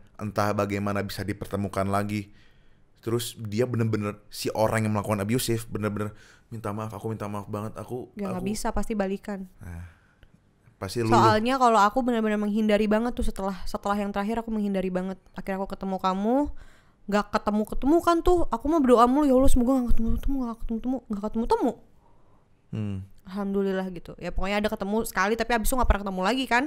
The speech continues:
Speaker 1: Iya, iya. Yang mana? Nggak tahu tuh
Speaker 2: Iya,
Speaker 1: gua.
Speaker 2: pernah, kamu pernah aku ceritain pokoknya. Nggak ketemu lagi,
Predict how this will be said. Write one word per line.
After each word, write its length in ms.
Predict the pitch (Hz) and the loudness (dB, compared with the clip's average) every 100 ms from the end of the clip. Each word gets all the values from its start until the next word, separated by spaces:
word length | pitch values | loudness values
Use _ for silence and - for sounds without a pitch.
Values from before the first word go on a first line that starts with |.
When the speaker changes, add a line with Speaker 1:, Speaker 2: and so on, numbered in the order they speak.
| - - _ _ _ _ - | -4 -14 _ _ _ _ -10
Speaker 1:
Iya, 220 | 95 90 | -6 -4
iya. 180 | 85 85 90 - - - - - - | -4 -8 -6 -6 -6 -10 -18 -18 -12
Yang 140 | 90 | -8
mana? 140 | 123 101 | -6 -6
Nggak 140 | 92 | -4
tahu 100 | 127 | -4
tuh 60 | 226 | -2
Speaker 2:
Iya, 100 | 233 | 4
Speaker 1:
gua. 80 | |
Speaker 2:
pernah, 240 | - 254 240 | 6 4 0
kamu 200 | 240 247 | -6 -2
pernah 240 | 247 220 208 | 0 0 -2
aku 120 | 202 | -8
ceritain 440 | - 208 208 220 208 | -10 -10 -10 -10 -10
pokoknya. 420 | 196 180 185 180 - - - - - _ - _ - | -12 -14 -16 -18 -20 -20 -20 -20 -20 _ -20 _ -16
Nggak 180 | - 202 | -8 -6
ketemu 300 | 208 208 196 | -6 -6 -4
lagi, 340 | 190 190 196 | -4 -4 -2